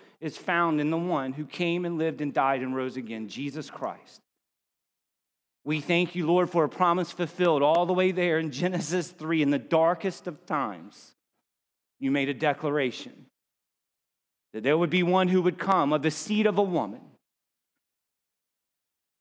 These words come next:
and there would be victory through his birth.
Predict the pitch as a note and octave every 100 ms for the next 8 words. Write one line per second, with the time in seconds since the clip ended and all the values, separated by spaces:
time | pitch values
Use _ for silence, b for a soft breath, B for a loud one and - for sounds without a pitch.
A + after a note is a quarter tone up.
0 | _ A2 A2+ G#2 A#2+ G#2 C#3 - A#2+ C3
1 | D3 _ _ _ _ _ _ _ _ A#2+
2 | B2 A#2+ G2+ A2+ F#2+ D#2+